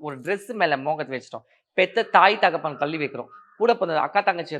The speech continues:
தள்ளி வைக்கிறோம், கூட பிறந்த அண்ணன் தம்பிங்களுக்கு தள்ளி வைக்கிறோம். அவங்க தான் நம்மளுக்கு வந்து வாழ்வின் முக்கியமான ஒரு அங்கமே சொல்லி நம்ம மறந்துட்டோம். அப்ப இதெல்லாம் வந்து நம்ம சரி செய்யும் பொழுது இதெல்லாம் நம்மளுக்கு வந்து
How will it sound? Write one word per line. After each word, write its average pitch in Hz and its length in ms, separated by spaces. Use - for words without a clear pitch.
தள்ளி 147 180
வைக்கிறோம், 127 320
கூட 202 120
பிறந்த 180 140
அண்ணன் 202 220
தம்பிங்களுக்கு 160 440
தள்ளி 131 220
வைக்கிறோம். 120 240
அவங்க 254 300
தான் 262 120
நம்மளுக்கு 165 380
வந்து 180 160
வாழ்வின் 190 500
முக்கியமான 220 580
ஒரு 165 160
அங்கமே 196 320
சொல்லி 165 160
நம்ம 143 180
மறந்துட்டோம். 156 420
அப்ப 202 200
இதெல்லாம் 233 400
வந்து 226 160
நம்ம 180 220
சரி 196 260
செய்யும் 165 380
பொழுது 131 340
இதெல்லாம் 160 480
நம்மளுக்கு 131 360
வந்து 147 200